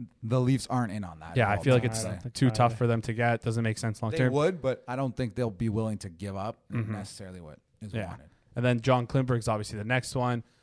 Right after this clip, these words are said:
Speaker 1: Let's
Speaker 2: So
Speaker 1: talk Klingberg. Uh, it's a seamless fit with Muzzin.
Speaker 2: Yeah.
Speaker 1: Second
Speaker 3: I
Speaker 1: pairing.
Speaker 3: would think so, yeah.
Speaker 1: You roll Riley, Brody,
Speaker 3: I'm not
Speaker 1: Muzzin,
Speaker 3: worried about the
Speaker 1: Klingberg.
Speaker 3: defensive metrics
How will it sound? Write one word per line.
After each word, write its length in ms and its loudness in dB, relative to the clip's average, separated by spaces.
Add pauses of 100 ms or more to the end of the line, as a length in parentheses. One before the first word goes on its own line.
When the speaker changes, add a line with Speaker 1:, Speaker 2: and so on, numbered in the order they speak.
(180)
Speaker 1:
Let's 120 -8
Speaker 2:
So 100 12
Speaker 1:
talk 420 2
Klingberg. 540 2
Uh, 200 -4
it's 140 -10
a 40 -4
seamless 500 -2
fit 220 -2
with 160 -4
Muzzin. 600 -4
Speaker 2:
Yeah. 200 2
Speaker 1:
Second 380 -4
Speaker 3:
I 40 -6
Speaker 1:
pairing. 320 -2
Speaker 3:
would 120 -8
think 180 -10
so, 140 -8
yeah. 180 -4
Speaker 1:
You 80 4
roll 400 4 (400)
Riley, 380 -2
Brody, 380 -2
Speaker 3:
I'm 140 -2
not 180 4
Speaker 1:
Muzzin, 60 -2
Speaker 3:
worried 220 6
about 260 2
the 60 0
Speaker 1:
Klingberg. 160 0
Speaker 3:
defensive 420 -4
metrics 640 -8